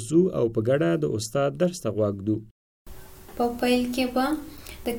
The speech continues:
Speaker 2: کیمیا، په فهرست کې د کیمیا تعریف، د کیمیا د علم موضوع او د کیمیا د علم د ارزښت او همدارنګه د مادې په اړه به معلومات ترلاسه کړو. د هر څه نه مخکې لومړی کیمیا پیژنو چې کیمیا څه ته وایي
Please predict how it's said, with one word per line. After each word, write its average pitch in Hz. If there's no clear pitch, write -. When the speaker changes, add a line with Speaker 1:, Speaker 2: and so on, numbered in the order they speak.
Speaker 2:
کیمیا، 240
په 240
فهرست 240
کې 254
د -
کیمیا 226
تعریف، 233
د 233
کیمیا 226
د 226
علم 226
موضوع 226
او 233
د 220
کیمیا 220
د -
علم 226
د 214
ارزښت 214
او 226
همدارنګه 220
د -
مادې 214
په 226
اړه 214
به 262
معلومات 214
ترلاسه 208
کړو. 240
د -
هر 254
څه 277
نه 262
مخکې 269
لومړی 240
کیمیا 240
پیژنو 240
چې 233
کیمیا 220
څه 240
ته 226
وایي 240